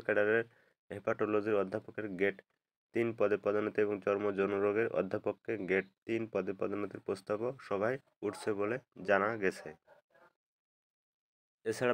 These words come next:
বাংলাদেশ বিদ্যুৎ উন্নয়ন বোর্ডের সদস্য কারিগরি গ্রেড দুই পদে নিয়োগ, বাংলাদেশ কৃষি গবেষণা ইনস্টিটিউটের বাড়ি মহাপরিচালক গ্রেড এক পদে নিয়োগ, বাংলাদেশ পরমাণু শক্তি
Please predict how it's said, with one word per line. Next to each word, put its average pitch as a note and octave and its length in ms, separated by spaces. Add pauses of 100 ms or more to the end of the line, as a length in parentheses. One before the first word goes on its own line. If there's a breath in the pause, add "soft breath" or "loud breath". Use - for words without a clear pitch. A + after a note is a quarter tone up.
বাংলাদেশ A2 260 (100)
বিদ্যুৎ A2+ 280
উন্নয়ন G2+ 260
বোর্ডের G2+ 280
সদস্য G#2+ 260 (160)
কারিগরি G2 440
গ্রেড G2 180 (500 soft breath)
দুই A2+ 160 (100)
পদে G#2+ 180 (100)
নিয়োগ, G#2+ 180 (140)
বাংলাদেশ F#2+ 320
কৃষি - 340
গবেষণা G2+ 320
ইনস্টিটিউটের A2 720 (440)
বাড়ি G#2 240 (100)
মহাপরিচালক F#2+ 640
গ্রেড F#2+ 160 (280)
এক G#2 140
পদে G2 220 (100)
নিয়োগ, A2 180 (160)
বাংলাদেশ F2+ 280 (100)
পরমাণু A2 380
শক্তি A2 240